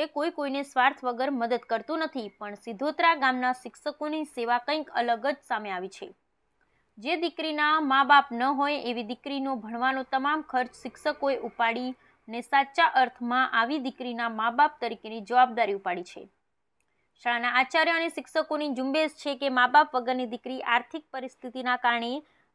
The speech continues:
શિક્ષણથી વંચિત ન રહી જાય એ માટે આવી દીકરીઓનો પુસ્તકો, કપડાં અને ભણવાનો તમામ સાધન સામગ્રી પૂરી પાડે છે.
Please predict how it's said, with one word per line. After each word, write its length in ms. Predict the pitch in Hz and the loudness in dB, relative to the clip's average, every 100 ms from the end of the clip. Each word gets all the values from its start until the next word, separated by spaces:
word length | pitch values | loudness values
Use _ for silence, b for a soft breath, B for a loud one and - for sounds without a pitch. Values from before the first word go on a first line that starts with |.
| - | -18
શિક્ષણથી 500 | 269 - 330 330 349 | -16 -4 -2 0 -2
વંચિત 400 | 277 262 277 254 | 0 -4 -6 -6
ન 80 | 240 285 | -2 0
રહી 200 | 302 247 | 0 2
જાય 280 | 277 285 - | 2 2 -2
એ 100 | 285 | 0
માટે 260 | 269 254 262 | 0 0 0
આવી 260 | 233 240 294 | 4 4 2
દીકરીઓનો 580 | 269 - 247 233 233 240 | -4 -6 -8 -6 -6 -8
પુસ્તકો, 580 | 240 269 _ 302 302 311 302 | -10 -16 _ -8 -2 -4 0
કપડાં 540 | 247 240 254 269 269 - - | -2 0 2 4 2 -6 -14
અને 180 | 226 | -12
ભણવાનો 480 | 202 208 247 269 277 285 294 _ _ _ - | -12 -10 -2 0 0 -4 -6 _ _ _ -4
તમામ 320 | 277 330 349 | 0 2 0
સાધન 380 | - 254 220 269 | 2 2 2 -4
સામગ્રી 460 | 262 247 240 226 247 | -2 -4 -2 -6 -8
પૂરી 240 | 254 240 | -8 -8
પાડે 260 | 226 202 185 | -6 -6 -6
છે. 180 | - | -12